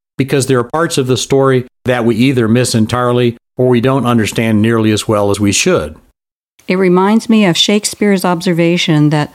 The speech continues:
Speaker 2: all the world's a stage and all the men and women merely players.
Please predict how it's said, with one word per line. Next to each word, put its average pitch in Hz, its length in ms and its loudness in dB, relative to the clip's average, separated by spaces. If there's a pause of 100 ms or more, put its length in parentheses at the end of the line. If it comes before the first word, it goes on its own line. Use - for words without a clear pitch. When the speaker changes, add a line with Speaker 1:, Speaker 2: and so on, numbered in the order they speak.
(220)
Speaker 2:
all 185 280 0
the 226 140 0
world's 180 360 0
a 180 60 0
stage 151 640 -2 (340)
and 160 200 0
all 175 240 0
the 202 120 0
men 170 340 4
and 170 260 2
women 156 460 2
merely 175 440 2
players. 143 600 -4